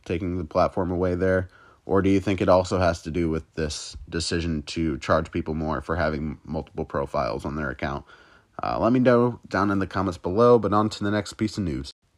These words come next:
And the last piece of news here comes from Variety, and their headline is, "Super Mario Bros. Movie delayed to twenty twenty-three." And they go on to say here, "Universal and Illumination Entertainment's upcoming adaptation of the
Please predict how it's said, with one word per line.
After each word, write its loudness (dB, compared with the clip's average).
And 6
the 8
last 6
piece -2
of 2
news 2
here 4
comes -2
from -2
Variety, 4
and -6
their 2
headline 0
is, 0
"Super -8
Mario 4
Bros. 2
Movie 0
delayed 0
to -4
twenty -6
twenty-three." -2
And -2
they 0
go 4
on 4
to 4
say 0
here, 2
"Universal 2
and 0
Illumination 0
Entertainment's -2
upcoming -2
adaptation -4
of -4
the -2